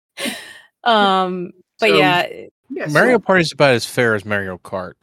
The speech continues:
Speaker 3: let's be honest.
Speaker 1: <laughs>
Speaker 2: It's
Speaker 1: Yeah,
Speaker 2: true.
Speaker 1: it's, it's, it's so much fun. It's, it's one of those games, like, I used to always default to Smash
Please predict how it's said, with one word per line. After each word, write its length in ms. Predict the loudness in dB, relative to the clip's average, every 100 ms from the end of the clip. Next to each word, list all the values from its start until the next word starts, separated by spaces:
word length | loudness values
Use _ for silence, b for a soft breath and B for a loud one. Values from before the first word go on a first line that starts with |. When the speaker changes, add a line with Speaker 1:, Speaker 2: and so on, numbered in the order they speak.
| -16
Speaker 3:
let's 140 | -14
be 140 | -10 -8
honest. 300 | -8 -8 -10
Speaker 1:
<laughs> 720 | -8 -4 -2 -2 0 0 0 _ B B B
Speaker 2:
It's 140 | -8
Speaker 1:
Yeah, 220 | -4 -2
Speaker 2:
true. 80 | -2
Speaker 1:
it's, 140 | -4 -12 _ _ -6
it's, 200 | -4 -2
it's 220 | -6 -6
so 200 | 0 0 2
much 280 | -2 -4 -4
fun. 380 | 0 0 -2
It's, 380 | -4 -6 -8 -18 b b b
it's 140 | -4
one 120 | -2
of 60 | 2
those 220 | 2 2
games, 380 | -4 -4 -4 -2
like, 280 | -2 -2 -2
I 100 | 0
used 300 | 0 0 -4
to 80 | -4
always 340 | 0 0 0 -2
default 540 | -6 0 0 0 -8
to 380 | -8 -4 -2 -4
Smash 720 | -10 -6 -4 -4 -8 -12 -16